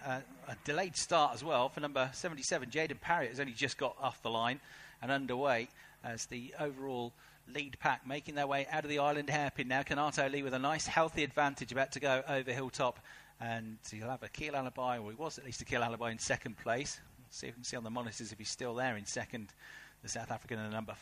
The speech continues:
fourteen car, the blue Virtuosi racing car. And, yeah, it looks like he is still there in second place.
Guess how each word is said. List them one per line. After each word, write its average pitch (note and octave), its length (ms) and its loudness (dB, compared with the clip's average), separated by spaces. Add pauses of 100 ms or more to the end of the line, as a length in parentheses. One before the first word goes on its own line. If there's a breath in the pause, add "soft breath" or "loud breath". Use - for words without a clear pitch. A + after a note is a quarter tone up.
fourteen G#2+ 540 -8
car, C3 220 -2
the - 80 -10
blue B2 160 -8
Virtuosi A#2+ 500 -6
racing A#2 360 -4
car. B2+ 280 -2 (880)
And, G#2 480 -8 (120)
yeah, A#2 100 -8
it - 60 -10
looks - 160 -10
like A#2+ 160 -6
he A2 160 -6
is - 180 -4 (680 loud breath)
still D#3+ 320 -2
there C3+ 200 6
in B2+ 60 -2
second - 380 -2
place. B2 340 -2